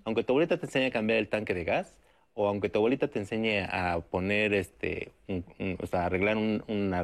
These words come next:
una puerta o algo, te está enseñando que esas son cosas de,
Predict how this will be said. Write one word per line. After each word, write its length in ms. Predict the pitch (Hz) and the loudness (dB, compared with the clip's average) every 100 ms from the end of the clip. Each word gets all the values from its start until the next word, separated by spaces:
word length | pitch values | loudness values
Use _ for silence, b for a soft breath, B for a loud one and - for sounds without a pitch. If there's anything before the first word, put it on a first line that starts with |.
| 87 | -2
una 400 | 101 101 95 87 | -2 0 0 0
puerta 400 | 80 101 127 - | 2 2 2 0
o 120 | 104 98 | 0 2
algo, 260 | 117 175 B B _ | 2 0 B B _
te 80 | 104 | -10
está 180 | - 120 | -2 0
enseñando 540 | 127 135 123 127 143 | 2 2 2 2 0
que 140 | - | -2
esas 240 | 95 92 113 | -2 -2 -4
son 140 | 101 | -4
cosas 320 | 98 98 101 | -4 -2 -2
de, 280 | 107 110 107 | 2 2 2